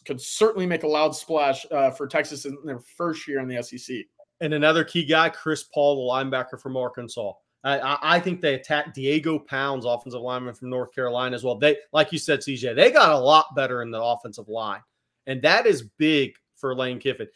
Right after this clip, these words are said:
Speaker 2: If he has a good offensive line, he is gonna tear you up with play calling. Uh, I had a,
Speaker 1: Yeah.
Speaker 2: the S E C defensive coordinator, when Steve Sarkisian was hired, I called him and asked him, I said,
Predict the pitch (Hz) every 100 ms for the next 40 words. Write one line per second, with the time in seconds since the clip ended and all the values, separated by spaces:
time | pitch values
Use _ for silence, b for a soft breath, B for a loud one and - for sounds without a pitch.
0 | _ _ 107 143 240 262 247 208 233 226
1 | 208 214 190 175 185 180 147 113 - _
2 | _ 147 220 208 254 240 - 214 202 202
3 | 196 190 165 139 131 - 135 - 117 110
4 | 98 _ _ _ _ 131 131 147 180 156
5 | 143 143 - - 165 165 175 208 - 214
6 | 180 185 190 175 143 185 180 165 143 135
7 | 127 b b - 139 - 175 165 180 160
8 | 180 165 156 139 135 135 131 120 - 175
9 | 196 208 202 185 170 143 117 98 _ _
10 | _ _ _ 135 135 151 123